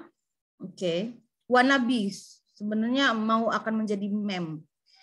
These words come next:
Jadi bisa manggil Mem, Mem Cika. Tapi kalau mau manggil Miss ya nggak apa-apa sih. Oke, masih wannabe soalnya. Kemudian itu ada alamat email saya dengan nomor handphone saya. Kalau mau mengirim sesuatu, bertanya sesuatu,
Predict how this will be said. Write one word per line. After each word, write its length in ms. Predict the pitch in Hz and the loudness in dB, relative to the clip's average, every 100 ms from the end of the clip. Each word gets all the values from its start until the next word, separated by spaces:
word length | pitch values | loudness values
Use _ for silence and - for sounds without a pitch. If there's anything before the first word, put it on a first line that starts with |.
| _ _ | _ _
Jadi 140 | 202 226 | -4 -4
bisa 240 | 226 220 | -2 -2
manggil 320 | 190 185 185 | 0 2 2
Mem, 240 | 190 190 190 | 2 -2 -2
Mem 300 | 175 180 180 | -2 -2 -4
Cika. 400 | - - - 147 | -6 -12 -14 -12
Tapi 180 | - 202 | -12 -4
kalau 220 | 214 202 | -2 0
mau 80 | 190 | -2
manggil 320 | 185 175 175 | -4 -2 -2
Miss 240 | 202 185 | -4 -4
ya 80 | 165 | -8
nggak 160 | 160 151 | -8 -14
apa-apa 240 | - 160 | -16 -14
sih. 180 | - 156 _ _ _ _ _ _ _ _ _ _ 208 | -14 -16 _ _ _ _ _ _ _ _ _ _ -14
Oke, 240 | 170 185 | -4 -2
masih 320 | 196 202 196 | -2 -2 0
wannabe 400 | 185 180 175 175 | 2 2 0 -2
soalnya. 400 | 175 143 151 160 160 _ _ _ - _ - | -6 -6 -6 -6 -10 _ _ _ -20 _ -2
Kemudian 400 | 247 254 269 285 | 0 4 4 4
itu 240 | 262 269 | 2 2
ada 400 | 240 240 226 - | 2 4 2 2
alamat 400 | - 226 233 226 | 0 2 0 -4
email 240 | 226 220 220 | -2 -2 -2
saya 320 | 220 226 202 233 | -2 0 2 0
dengan 240 | 233 220 | -2 -4
nomor 320 | 214 208 226 | -4 -4 -4
handphone 400 | 233 220 214 208 | -4 -4 -2 -2
saya. 560 | 214 214 185 180 175 277 - _ _ _ _ _ _ _ _ _ | -2 -2 0 0 -2 -4 -12 _ _ _ _ _ _ _ _ _
Kalau 300 | 208 196 185 | -2 0 0
mau 240 | 185 180 180 | 0 -2 0
mengirim 320 | 175 180 185 | 0 0 -2
sesuatu, 560 | 196 - 180 160 240 | -6 -6 -6 -4 -4
bertanya 480 | 240 196 160 160 170 | -4 -4 -6 -4 -6
sesuatu, 420 | - 175 151 - | -8 -10 -8 -6